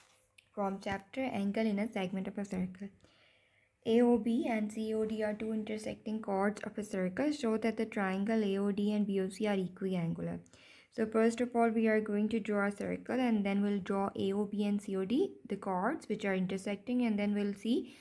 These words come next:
which two triangles are formed that we have to prove that they are equiangular.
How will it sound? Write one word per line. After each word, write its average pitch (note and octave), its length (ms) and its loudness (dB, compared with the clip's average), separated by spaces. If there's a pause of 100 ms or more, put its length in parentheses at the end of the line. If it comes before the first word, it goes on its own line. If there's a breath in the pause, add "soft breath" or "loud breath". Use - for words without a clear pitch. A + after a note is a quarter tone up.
(140)
which B3+ 220 2
two A#3 160 4
triangles F#3+ 640 -2
are F#3 280 0
formed G3 400 0
that F#3 220 -2
we F#3+ 120 0
have F3+ 200 0
to G3 60 -6
prove A3 320 -2
that F3 280 -2
they F3 120 0
are G#3 140 0
equiangular. E3+ 920 -4